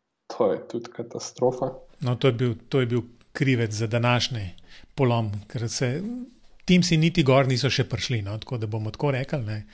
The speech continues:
Speaker 2: ampak je bil Webex tisti,
Speaker 1: No,
Speaker 2: ki je
Speaker 1: pa
Speaker 2: za-
Speaker 1: se sploh nisva zmenila,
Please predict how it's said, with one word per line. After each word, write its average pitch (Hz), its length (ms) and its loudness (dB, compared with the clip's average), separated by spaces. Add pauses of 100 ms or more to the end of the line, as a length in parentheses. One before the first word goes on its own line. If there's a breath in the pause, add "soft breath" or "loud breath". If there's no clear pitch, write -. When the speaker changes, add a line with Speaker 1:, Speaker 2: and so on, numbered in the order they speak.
(360 loud breath)
Speaker 2:
ampak 113 340 -4
je 120 60 -2
bil 117 180 0
Webex 107 480 -2 (760 soft breath)
tisti, 127 80 -4
Speaker 1:
No, 170 120 6
Speaker 2:
ki 170 100 0
je 120 60 2
Speaker 1:
pa 110 80 2
Speaker 2:
za- 110 60 2
Speaker 1:
se - 80 -4
sploh 175 260 2
nisva 190 400 -2
zmenila, 127 560 -4